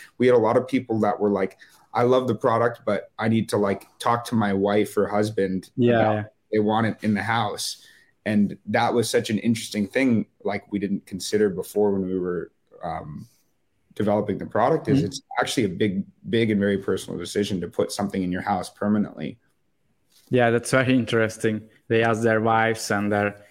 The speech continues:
Speaker 2: re-, relatives about this decision.
Speaker 1: Mm-hmm.
Speaker 2: Um, do you want to talk about the, the Nike event that you, so w-, you work with Nike, right?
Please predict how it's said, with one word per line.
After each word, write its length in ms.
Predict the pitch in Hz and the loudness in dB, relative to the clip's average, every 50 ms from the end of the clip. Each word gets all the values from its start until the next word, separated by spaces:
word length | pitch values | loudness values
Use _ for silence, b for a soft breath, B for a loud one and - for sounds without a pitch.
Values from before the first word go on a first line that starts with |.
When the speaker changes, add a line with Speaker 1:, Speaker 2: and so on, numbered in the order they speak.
| B B B B | B B B B
Speaker 2:
re-, 200 | 113 113 110 110 - | 0 0 0 0 0
relatives 600 | 117 117 117 117 117 113 - - 113 104 101 - | 0 2 2 2 2 0 0 -2 -4 -4 -2 -4
about 320 | 110 90 107 104 107 101 101 | -2 0 0 2 2 0 0
this 160 | 110 104 98 | -2 -2 -2
decision. 760 | 104 110 98 - - 113 110 110 131 135 135 139 - B B B B B B B B B B _ _ | -4 -6 -6 -4 -2 -2 -2 0 0 -2 -2 -2 -8 B B B B B B B B B B _ _
Speaker 1:
Mm-hmm. 60 | - 113 | 0 2
Speaker 2:
Um, 420 | 113 110 113 110 104 117 131 - - _ _ _ _ _ _ _ _ _ - 175 | 2 4 4 2 2 0 -2 -6 -12 _ _ _ _ _ _ _ _ _ -4 0
do 80 | 131 135 | 2 4
you 100 | 143 147 | 4 4
want 180 | 147 151 156 151 | 4 4 2 -2
to 40 | 147 | -2
talk 280 | - - 147 143 147 | 0 0 0 2 0
about 420 | 156 139 139 135 135 135 135 131 127 | 0 0 2 4 4 4 2 2 2
the, 640 | 131 127 123 123 120 120 120 120 120 120 123 - - 135 | 2 4 4 4 4 2 2 2 2 0 -2 -2 -4 -2
the 100 | 120 120 | 0 2
Nike 560 | 120 120 117 120 131 - - 151 143 131 139 | 2 2 2 0 0 -2 -4 -2 0 2 2
event 360 | 143 147 165 175 180 185 - - | 2 0 0 -2 -2 -4 -4 -2
that 260 | 123 117 113 - - - - - _ _ - | -2 -2 -2 -4 -10 -18 -20 -20 _ _ -4
you, 120 | 131 135 | -2 -2
so 200 | - - 139 131 | 0 0 2 2
w-, 220 | 127 135 135 - - | 4 2 0 0 2
you 180 | 151 135 135 | 2 2 4
work 280 | 131 143 143 139 143 143 | 4 4 4 2 2 0
with 100 | 131 113 | 0 0
Nike, 420 | 113 113 113 107 104 - - - 101 | 2 2 0 0 -2 -4 -4 -2 0
right? 360 | 101 104 107 123 135 165 | 0 0 0 -2 -4 -6